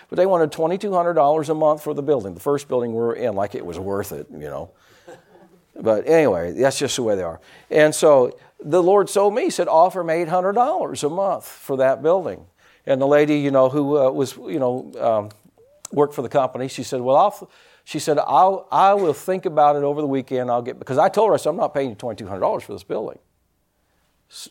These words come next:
you know, I mean, I'm not gonna do it. I don't, I only have a congregation. I, I, you know, in those days, I didn't, I didn't have,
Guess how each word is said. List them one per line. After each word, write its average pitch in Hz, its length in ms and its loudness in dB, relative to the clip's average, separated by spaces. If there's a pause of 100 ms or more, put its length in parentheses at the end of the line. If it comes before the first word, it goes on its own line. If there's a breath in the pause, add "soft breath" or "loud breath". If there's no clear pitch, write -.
you 117 80 -10
know, 80 160 -10
I - 20 -14
mean, 90 240 -12 (160)
I'm 104 120 -8
not 80 140 -10
gonna 85 200 -12
do 196 160 -8
it. - 120 -10 (280)
I 143 100 -8
don't, - 140 -14 (140)
I - 40 -8
only 160 120 -6
have 104 140 -8
a - 40 -20
congregation. 104 840 -4 (1800)
I, 110 120 -4 (140)
I, 120 80 2
you 113 140 -4
know, 95 260 -4
in 117 160 -6 (120)
those 151 240 2
days, 120 200 -2
I 151 140 4
didn't, 117 400 -8
I 165 140 4
didn't - 180 -10
have, 127 300 2